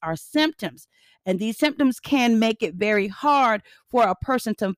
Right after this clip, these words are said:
function in the world and take care of themselves.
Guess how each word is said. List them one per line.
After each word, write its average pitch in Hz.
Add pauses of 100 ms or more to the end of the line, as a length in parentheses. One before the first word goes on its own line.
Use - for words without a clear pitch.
function 240
in 214
the 180
world 208 (220)
and 214
take 220
care 262
of 185
themselves. 185